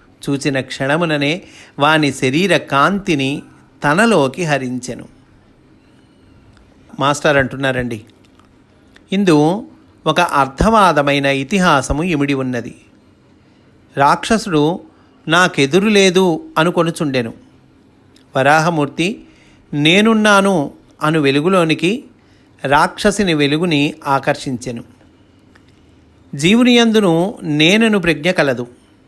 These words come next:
ఇక దేవుడనగా నేనను ప్రజ్ఞగా అందరిలో వి-, ఇమిడి ఉన్నాడు.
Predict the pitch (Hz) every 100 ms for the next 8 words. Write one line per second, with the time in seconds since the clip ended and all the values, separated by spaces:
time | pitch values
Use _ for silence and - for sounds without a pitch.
0 | _ _ - 135 127 131 165 - _ _
1 | _ _ _ 131 139 156 175 165 151 143
2 | 131 151 - - _ _ - 147 156 214
3 | 233 226 208 190 180 196 202 202 - 160
4 | 190 220 196 160 143 165 190 170 175 160
5 | 160 147 143 135 120